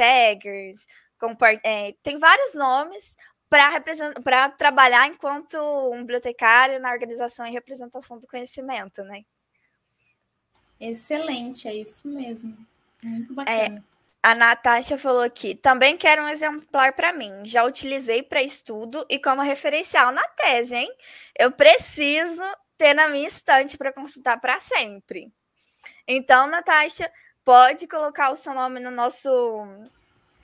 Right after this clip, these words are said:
Speaker 1: no nosso formulário aqui pra ter o seu desconto e ter o seu livro aí em casa.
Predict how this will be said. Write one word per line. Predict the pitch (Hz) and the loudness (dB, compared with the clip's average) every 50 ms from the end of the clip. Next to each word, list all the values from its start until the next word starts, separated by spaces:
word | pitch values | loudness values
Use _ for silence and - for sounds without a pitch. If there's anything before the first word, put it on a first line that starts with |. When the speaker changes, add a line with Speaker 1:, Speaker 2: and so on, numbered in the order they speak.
| _ 262 | _ -14
Speaker 1:
no | 269 269 | -6 -2
nosso | 254 247 - - | 0 0 0 -2
formulário | - 269 247 247 247 240 226 233 247 | -4 -4 -4 0 2 2 2 2 0
aqui | 247 - - 247 247 262 | -4 -6 -10 -12 -12 -10
pra | - - 294 285 | -8 -6 -6 -6
ter | 285 302 285 | -6 -6 -8
o | |
seu | 294 - 311 311 | -8 -10 -12 -14
desconto | 294 - - - 311 269 277 294 285 - | -14 -16 -14 -12 -10 -10 -10 -10 -14 -18
e | 320 | -18
ter | - - 320 | -14 -12 -12
o | 330 | -12
seu | - - 370 339 | -12 -12 -12 -10
livro | 330 311 320 320 311 | -10 -10 -8 -6 -4
aí | 311 311 302 294 | -4 -4 -4 -6
em | 302 403 | -8 -12
casa. | 427 - - 294 247 214 196 185 185 202 196 208 | -10 -4 0 2 2 2 0 -2 -4 -6 -6 -6